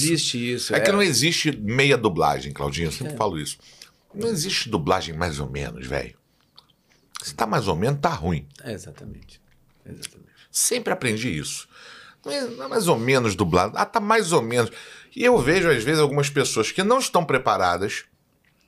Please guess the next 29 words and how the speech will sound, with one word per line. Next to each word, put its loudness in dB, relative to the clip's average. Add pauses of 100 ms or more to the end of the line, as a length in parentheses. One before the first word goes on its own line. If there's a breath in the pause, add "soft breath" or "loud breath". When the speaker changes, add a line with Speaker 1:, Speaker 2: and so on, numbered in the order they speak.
(140)
Speaker 2:
ainda, 0 (160)
mesmo 2
por -6
uma 0
questão 0
de -6
só 0
Speaker 1:
Tempo. 4
Speaker 2:
tempo. 4
Daqui 2
a -2
pouco -2
elas 2
vão 2
tá 2
ótimas. 4 (260 loud breath)
Lembra 2
que 2
eu 2
falei 2
no 2
início 0
que -4
eu 8
era 6
horrível 4
no 4
início? 0 (180)
Speaker 1:
Uhum. -8